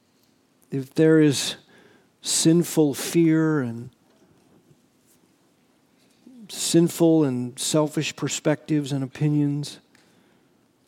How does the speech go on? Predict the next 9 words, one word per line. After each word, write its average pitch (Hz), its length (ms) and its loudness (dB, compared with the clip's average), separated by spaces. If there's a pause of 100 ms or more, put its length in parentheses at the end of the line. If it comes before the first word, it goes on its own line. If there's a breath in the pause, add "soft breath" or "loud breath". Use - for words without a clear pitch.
(120)
if - 120 -20
there's 151 240 0
resentments 156 800 0
and 127 200 -6
bitternesses, 151 760 2
if 131 120 -10
there's 147 180 0
unforgiveness, 156 960 0
and, 123 160 -14